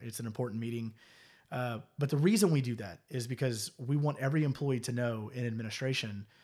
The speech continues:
um, and from admin on down, what's being said and how we say it, how we treat a customer, uh, what the culture of, of how we deal with certain issues is. Um, and, and we really want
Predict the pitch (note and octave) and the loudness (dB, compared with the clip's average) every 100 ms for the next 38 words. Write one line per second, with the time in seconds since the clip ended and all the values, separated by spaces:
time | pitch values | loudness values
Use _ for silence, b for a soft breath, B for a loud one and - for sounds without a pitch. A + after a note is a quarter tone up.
0 | b b b - B2 B2 A2+ G#2 G#2+ - | b b b -8 -2 -2 -2 -4 -8 -14
1 | _ _ _ _ C3 B2 C#3+ C#3 C3+ C#3 | _ _ _ _ -6 -2 0 0 2 4
2 | C3+ A#2+ A#2 D3+ C3 A#2+ A2+ - C3 C#3+ | 4 2 2 2 2 -2 -6 -8 0 0
3 | - D3 B2+ - B2 A#2 A#2 A2 - - | 2 0 2 2 2 0 -4 -4 -6 -6
4 | - - _ - C#3 D3 C#3 D3 C3+ C#3 | -12 -20 _ -2 2 2 2 0 2 0
5 | - B2+ B2 A2+ b b b b b B2 | 0 -2 -2 -4 b b b b b -4
6 | A2 A#2 C#3 C#3 - D3+ D#3+ - D3+ C#3+ | -2 0 0 0 -2 0 2 2 2 2
7 | C#3 C3+ B2 A2+ - A#2+ B2+ C3+ C3 A#2 | 0 -2 -2 -4 -6 -2 0 2 0 0
8 | B2 C3 C3 - C3 B2+ - A#2+ A2+ C#3+ | 0 0 0 -4 -4 -4 -4 -6 -6 -8
9 | B2 B2+ D3 D#3+ - b b b b b | -6 -4 -2 -4 -6 b b b b b
10 | - B2+ A#2+ A2+ A2 G#2+ _ _ - C3+ | -6 -4 -2 -4 -6 -8 _ _ -2 0
11 | C3+ C#3 C3 C3 B2+ C#3+ E3+ E3+ D3 C#3 | 0 0 0 0 2 6 6 6 4 0
12 | _ C3 B2 C#3 C#3+ | _ -4 0 2 0